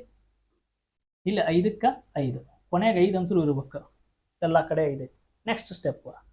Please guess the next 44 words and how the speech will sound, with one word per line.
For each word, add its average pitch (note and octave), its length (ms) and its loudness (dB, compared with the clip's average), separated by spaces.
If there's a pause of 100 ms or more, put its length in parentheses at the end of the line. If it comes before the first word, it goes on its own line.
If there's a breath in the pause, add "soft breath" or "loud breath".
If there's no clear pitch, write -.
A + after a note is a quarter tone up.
(1080)
ಐದೊಂದು G3 360 2
ಐದು, F#3+ 380 0
ಐದು D#3+ 180 2
ಎರಡು F3 140 4
ಹತ್ತು, F3+ 340 -6
ಐದು E3+ 180 2
ಮೂರು G3+ 140 -2
ಹದಿನೈದು, C#3+ 480 -2
ಹದಿನೈದು F#3 460 -2
ಒಂದು F#3+ 140 0
ಮೂರು F3+ 220 2
ಎಷ್ಟಪ್ಪ E3+ 340 -4
ಅಂದ್ರೆ E3 160 -2 (220)
ಹದಿನೆಂಟು. C3 420 -2 (100)
ಲಾಸ್ಟ್ಗೆ E3 340 0
ಏಯ್ಟಿ D3+ 200 0
ಫೈವ್ F3+ 200 -2
ಇರ್ಬೇಕು. C#3 360 -8 (100)
ಇಲ್ಲಿ E3+ 120 0
ನೈಂಟಿ D3+ 240 -2
ಫೈವ್ D#3+ 180 -2
ಐತಿ, - 160 -8
ಇದು E3 160 -4
ಆಪ್ಷನ್ಸ್ D3 320 -6
ಹೋಯ್ತು. C#3+ 360 -12 (540)
ಇಲ್ಲಿ F3 180 0
ಡಬಲ್ D#3+ 300 2
ಫೈವ್ D#3+ 160 2
ಐತಿ, D#3 140 -6
ಇದು D#3 120 -2
ಹೋಯ್ತು. C#3+ 480 -8
ಇಲ್ಲಿ D3+ 140 0
ಏಯ್ಟಿ D#3 180 -2
ಫೈವ್ E3 200 -2
ಇಲ್ಲಿ F3 140 0
ಐತಿ, G#3 300 -6 (160)
ಇಲ್ಲಿ C#3+ 180 -4
ಐತಿ. - 200 -14
ಇನ್ನು - 420 -10
ನೆಕ್ಸ್ಟ್ F3+ 240 -6
ಇನ್ನೊಂದು E3 180 -6
ಸ್ಟೆಪ್ನ D#3 280 -8
ಚೆಕ್ D3+ 300 -10
ಮಾಡ್ಬೇಕು. B2+ 480 -8